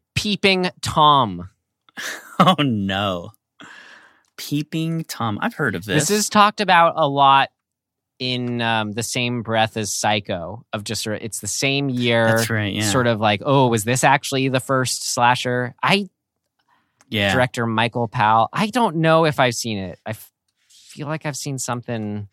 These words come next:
Speaker 2: I think I might have started it once. I don't know. I don't know. We'll find out.
Speaker 1: We'll find out.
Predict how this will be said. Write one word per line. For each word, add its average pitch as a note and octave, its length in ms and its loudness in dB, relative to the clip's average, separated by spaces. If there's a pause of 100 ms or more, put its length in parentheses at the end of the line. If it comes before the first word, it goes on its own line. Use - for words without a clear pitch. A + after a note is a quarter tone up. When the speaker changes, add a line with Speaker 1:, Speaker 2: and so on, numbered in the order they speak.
(760)
Speaker 2:
I - 160 -14
think D4+ 180 -4
I D4 100 2
might E3+ 220 2
have B2 120 -2
started G2 680 -2
it E2 160 -6
once. - 540 -14 (1120)
I B3+ 160 2
don't C#4+ 160 2
know. G2+ 320 0 (160)
I D#3 80 -6
don't B2+ 140 0
know. D#2 180 -6
We'll D#3 100 -2
find E3 300 0
out. D#3+ 140 -2
Speaker 1:
We'll A#2 100 -6
find A#2+ 400 -6
out. D#2+ 260 -2